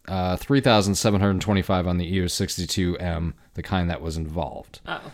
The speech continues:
Speaker 1: But
Speaker 2: okay.
Speaker 1: regardless, looks like he had over five thousand hours experience on the sixty-two models of the Aleutian.
Speaker 2: Right.
Speaker 1: Uh, end of parentheses. At the time of catastrophe, he was two days short of the ninth anniversary of becoming a captain of the aircraft,
Speaker 2: Oh.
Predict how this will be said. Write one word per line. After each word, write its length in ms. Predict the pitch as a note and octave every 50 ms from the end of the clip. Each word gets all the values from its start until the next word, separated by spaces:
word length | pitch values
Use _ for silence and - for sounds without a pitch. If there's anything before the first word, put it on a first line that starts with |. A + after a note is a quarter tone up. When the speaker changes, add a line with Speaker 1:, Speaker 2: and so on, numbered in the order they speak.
| - - A#3
Speaker 1:
But 100 | - C#4+ C#4+
Speaker 2:
okay. 80 | A3+ E3
Speaker 1:
regardless, 440 | D3 C#3+ C#3 C3+ C3 C3+ B2 - -
looks 160 | C3 - -
like 120 | B2 G#2+
he 120 | G2 G2+ G#2+
had 100 | G#2 G2
over 180 | F#2+ F#2 F#2
five 300 | F2 - - F#2+ F#2 E2+
thousand 300 | E2+ F2+ F2+ E2+ E2+ F2
hours 200 | E2+ E2+ E2+ E2
experience 520 | E2 D#2+ - - - G2 F2+ F2+ F2 E2+ - -
on 220 | A2 A2+ A2+ A2
the 60 | G2+
sixty-two 520 | - - G#2+ F#2+ - - F#2+ - - G#2 F2+
models 400 | F2 F2 E2+ E2+ E2+ E2 D#2+ -
of 120 | E2+ D#2+
the 100 | E2+ E2+
Aleutian. 380 | E2+ D#2+ D2+ C#2+ - - - D#3
Speaker 2:
Right. 420 | D3 - F2+ - - - - - _ _ - _ _ - - - - - - - _ _ _ _ _ -
Speaker 1:
Uh, 140 | F#2 F#2 - -
end 160 | A#2 A2 G2+
of 100 | F2 D#2+
parentheses. 1040 | - F#2+ D2 D2 - - - - - - - - - - - - - - - - - - - - - - - -
At 100 | - G2
the 60 | A2+
time 220 | G2+ - D#3+ F#3 G#3+
of 120 | G3+ -
catastrophe, 680 | - - - D3+ C#3 C#3+ C#3+ - - - - B2 A2+
he 100 | G#2 G#2+
was 160 | G2 F#2+ F#2 -
two 240 | - - - D#3
days 240 | D#3 D3+ C3+ B2+ A#2
short 420 | - - - A2+ G2+ G2 G2 C#2 E2+
of 100 | F2+ E2+
the 60 | F2+
ninth 280 | F#2 F#2+ G2+ G#2+ -
anniversary 520 | A2+ G#2 G2+ F2+ F2 F#2 F2 - - F#2+ F2+
of 100 | F2 D#2
becoming 340 | E2+ - - G2+ F#2+ F2 E2
a 60 | E2
captain 420 | - - F2+ F2+ E2+ - F2+ E2+ E2
of 100 | D#2+ D#2
the 140 | D#2+ -
aircraft, 580 | E2+ E2+ E2 - - - - - D3 - - -
Speaker 2:
Oh. 320 | G3 E3 A2+ B2+ D#3 F3+